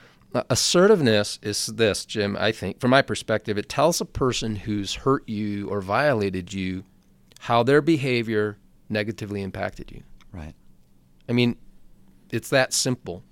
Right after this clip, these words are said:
Speaker 1: It, assertiveness tells the truth, but it does it in a gracious way.
Speaker 2: Mm-hmm.
Speaker 1: Um, it's like the middle ground between passivity and aggression.
Speaker 2: Yeah.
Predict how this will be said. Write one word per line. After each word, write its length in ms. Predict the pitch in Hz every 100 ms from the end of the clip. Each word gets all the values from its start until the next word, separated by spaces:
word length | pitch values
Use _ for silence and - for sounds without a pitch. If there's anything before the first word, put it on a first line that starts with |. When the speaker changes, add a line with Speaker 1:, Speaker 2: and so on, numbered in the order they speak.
| _ -
Speaker 1:
It, 240 | 117 127 - - - - - _ _ -
assertiveness 880 | 113 165 170 175 160 147 - - - _ _ _ _
tells 320 | - 139 151
the 100 | -
truth, 420 | 120 - 131 117 -
but 120 | 113
it 120 | 107
does 220 | 117 120
it 100 | 120
in 120 | 117 110
a 60 |
gracious 520 | 98 110 110 - -
way. 280 | 98 90 - - -
Speaker 2:
Mm-hmm. 600 | 87 - 76 76 - -
Speaker 1:
Um, 520 | 110 107 107 104 107 - _ -
it's 180 | 120 123
like 300 | 123 117 -
the 60 |
middle 340 | 110 127 147 123
ground 600 | 101 98 101 98 98 - _ _ _
between 720 | 117 101 - 113 104 98 95 _ -
passivity 840 | - 98 - 143 135 104 98 95 101 _ _ _ _ _ _ _ _ _ -
and 120 | 107
aggression. 440 | 95 101 92 - - _ -
Speaker 2:
Yeah. 200 | 92